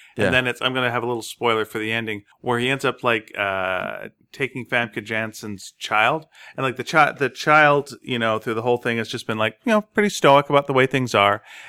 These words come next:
Speaker 1: and then, uh, it's gonna choke me up. Uh, Jon Favreau is like, "You're coming with me. I'm gonna take you," and she just breaks down. And she just breaks down. She's been, like, going through hell, this kid, and she just wants to be loved, and she wants to be with him, and she just hugs him, and just, like,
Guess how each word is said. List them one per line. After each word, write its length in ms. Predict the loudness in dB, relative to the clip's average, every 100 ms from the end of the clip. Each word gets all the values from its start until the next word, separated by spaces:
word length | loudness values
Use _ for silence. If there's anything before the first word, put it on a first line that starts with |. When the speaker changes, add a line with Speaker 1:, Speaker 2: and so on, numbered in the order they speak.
| -8
Speaker 1:
and 120 | -4
then, 380 | -2 -2 -4 -6
uh, 340 | -6 -6 -6 -8
it's 160 | -10 -4
gonna 220 | -4 -4 _ -20 -18 -12
choke 240 | -8 -6
me 80 | -4
up. 120 | -4 -6 -16 -4
Uh, 140 | -2 2
Jon 240 | 2 2
Favreau 440 | 2 2 2 2
is 120 | 2 0
like, 260 | -2 -4 _
"You're 140 | -8
coming 260 | -6 -4 -4
with 80 | -6
me. 140 | -6 -6
I'm 120 | -6
gonna 160 | -8
take 260 | -6 -8 -6
you," 100 | -10
and 180 | -8 -8
she 100 | -8
just 160 | -10 -6
breaks 240 | -6 -6
down. 220 | -10 -14 -14 _ _
And 60 | -10
she 60 | -6
just 120 | -4
breaks 220 | -4 -4
down. 240 | -4 -4 -4
She's 180 | -10 -12
been, 140 | -8
like, 160 | -8 -6
going 220 | -8 -8
through 140 | -10 -6
hell, 320 | 0 0 0
this 180 | -4 -10
kid, 300 | -6 -8 -8 _ _ -16
and 60 |
she 80 | -8
just 180 | -6 -6
wants 240 | -4 -4
to 100 | -4
be 80 | -6
loved, 300 | -2 -2 -2
and 80 | -8
she 100 | -8
wants 220 | -8 -8
to 80 | -8
be 80 | -8
with 160 | -6
him, 220 | -6 -6 -6
and 80 |
she 100 | -10
just 200 | -12 -12
hugs 340 | -6 -6 -6 -8
him, 200 | -12 -14 -20 -20 -8
and 160 | -6
just, 160 | -6 -2
like, 220 | -2 -2